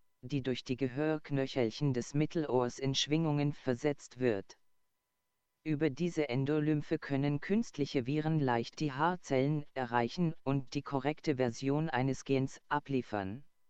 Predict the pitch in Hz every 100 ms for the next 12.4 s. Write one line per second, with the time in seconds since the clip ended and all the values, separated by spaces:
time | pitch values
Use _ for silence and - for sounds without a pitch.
0 | _ _ _ _ _ _ _ _ _ _
1 | 139 151 160 165 - 196 190 160 135 139
2 | 135 160 151 120 135 135 - 170 160 131
3 | 135 147 135 - 160 147 - 175 180 180
4 | - 180 175 175 151 131 135 - - -
5 | 160 147 143 - 135 - 165 - 135 -
6 | - 127 139 127 123 139 135 151 _ -
7 | _ _ _ 135 147 139 - 180 180 175
8 | - 151 131 139 151 165 143 - _ -
9 | 143 139 123 120 135 - 160 156 147 -
10 | _ _ _ _ _ - 147 151 - 127
11 | 131 - - - - _ 156 151 - 143
12 | - 104 104